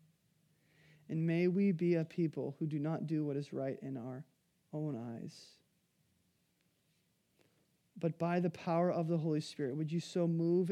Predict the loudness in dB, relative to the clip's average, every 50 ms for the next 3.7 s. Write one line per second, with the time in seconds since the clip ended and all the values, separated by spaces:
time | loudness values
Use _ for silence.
0 | -2 -2 -2 -2 -2 -2 -4 -4 -4 -4 -4 -6 -8 -10 -8 -8 -8 -6 -6 -6
1 | -6 -6 -6 -6 -4 -2 0 0 -2 -2 -6 -4 0 0 2 2 0 0 -2 -2
2 | -2 -2 -2 -2 0 0 2 2 2 0 0 0 -2 -2 -4 -4 -4 -2 0 0
3 | 0 0 -2 -4 -4 -4 -6 -6 -6 -6 -8 -8 -12